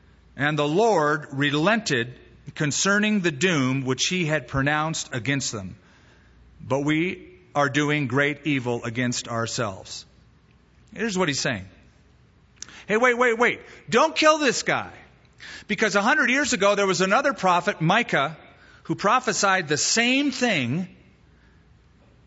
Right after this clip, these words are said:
and he caused, by his prophesying, a revival to happen. And that revival, and that revival, by the way, are the reforms of King Hezekiah,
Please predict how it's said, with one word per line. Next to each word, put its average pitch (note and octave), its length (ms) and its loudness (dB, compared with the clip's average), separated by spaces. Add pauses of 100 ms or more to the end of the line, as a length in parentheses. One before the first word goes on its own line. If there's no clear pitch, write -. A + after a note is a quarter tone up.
(1200)
and F#3 200 2
he G#3+ 260 0
caused, F3 540 2
by E3 220 4
his A#3+ 340 0
prophesying, D#3+ 920 0
a E3 160 0
revival C3+ 800 0 (180)
to C3 120 -4
happen. A#2+ 400 -4 (1120)
And C#3+ 260 0
that G#3+ 280 2
revival, G#3 680 2 (640)
and A2 140 -6
that D3+ 160 0
revival, C#3+ 420 2
by B2+ 160 0
the B2 100 -2
way, C3 340 0 (340)
are C#3 160 2
the C3+ 100 -2
reforms G#3 720 2
of E3+ 180 0
King A#3+ 360 0
Hezekiah, G3 1000 0